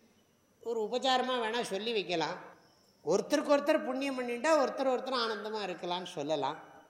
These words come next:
ஆக, ஆனந்தத்தை நம்ம விரும்புறோம், ஆனா ஆனந்தம் நமக்கு கை நழுவி போயிட்டே இருக்கு. எண்பத்தஞ்சு வயசு தாத்தா சொல்றார்,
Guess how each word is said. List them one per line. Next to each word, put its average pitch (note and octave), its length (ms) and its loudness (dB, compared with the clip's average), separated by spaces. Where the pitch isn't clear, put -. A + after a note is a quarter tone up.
ஆக, F3+ 260 2
ஆனந்தத்தை G#3 880 4
நம்ம F3+ 240 -4
விரும்புறோம், F3 760 2
ஆனா E3 300 0
ஆனந்தம் E3+ 420 0
நமக்கு F#3 680 0
கை E3+ 280 -2
நழுவி F3 360 -2
போயிட்டே C#3+ 680 0
இருக்கு. - 500 -6
எண்பத்தஞ்சு F3+ 460 -2
வயசு D#3 400 -4
தாத்தா D#3+ 460 0
சொல்றார், C#3+ 400 0